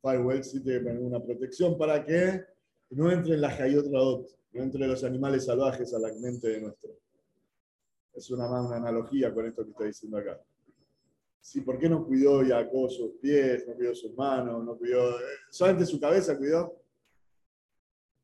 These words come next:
Ahí empieza todo, depende de los pensamientos. Entonces uno tiene que cuidar qué observa, qué mira, qué dice, qué habla, qué escucha. Ok.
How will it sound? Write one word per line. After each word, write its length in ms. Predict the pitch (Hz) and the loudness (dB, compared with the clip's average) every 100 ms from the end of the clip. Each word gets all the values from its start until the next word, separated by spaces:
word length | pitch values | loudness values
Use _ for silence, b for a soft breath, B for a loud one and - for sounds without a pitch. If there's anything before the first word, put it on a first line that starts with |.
| _ _ - | _ _ -4
Ahí 180 | 151 | 0
empieza 340 | 170 156 143 131 | 2 0 0 -2
todo, 340 | 127 110 107 | 0 0 -2
depende 200 | 110 131 | -2 -2
de 80 | 131 | 0
los 120 | 127 | 2
pensamientos. 680 | 127 123 127 131 131 127 123 | 0 -2 -4 -4 -4 -4 -2
Entonces 240 | 131 147 | 2 2
uno 100 | 151 | 2
tiene 240 | 147 156 147 | -2 -2 2
que 240 | 156 151 | 4 4
cuidar 460 | 151 156 151 147 - - _ | 4 4 6 4 0 -14 _
qué 100 | 143 | -2
observa, 600 | 135 - 135 127 123 117 | -2 -2 0 2 0 -2
qué 100 | 139 | -4
mira, 500 | 139 135 120 117 113 | -6 -6 -4 -4 -4
qué 140 | 127 135 | -2 -2
dice, 540 | 127 123 - 120 113 | -2 -4 -6 -6 -4
qué 80 | 135 | -2
habla, 400 | 131 123 117 113 | 0 0 0 -2
qué 80 | 135 | -4
escucha. 560 | - 139 123 135 139 - _ _ _ | -4 -4 -4 -4 -4 -8 _ _ _
Ok. 160 | - 123 | -4 -2